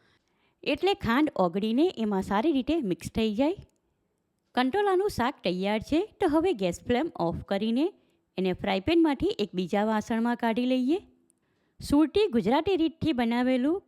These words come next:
કંટોલાનું સુપર ટેસ્ટી શાક તૈયાર છે. કોઈપણ જાતના સ્પેશિયલ મસાલા વગર ઘરમાં જે બેઝિક મસાલા હોય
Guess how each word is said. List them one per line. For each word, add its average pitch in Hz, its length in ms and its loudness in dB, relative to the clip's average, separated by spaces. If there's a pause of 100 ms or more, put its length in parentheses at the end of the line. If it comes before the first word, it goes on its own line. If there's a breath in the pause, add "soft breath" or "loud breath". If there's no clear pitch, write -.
(120)
કંટોલાનું 220 720 0
સુપર 302 340 2
ટેસ્ટી 320 540 -2
શાક 220 200 -4 (120)
તૈયાર 180 440 0
છે. 285 160 2 (800)
કોઈપણ 320 460 2
જાતના 339 340 0
સ્પેશિયલ 339 560 0
મસાલા 220 460 -2
વગર 233 360 -2 (340)
ઘરમાં 233 480 2
જે 302 80 4 (100)
બેઝિક 202 440 0
મસાલા 269 460 0
હોય 349 180 0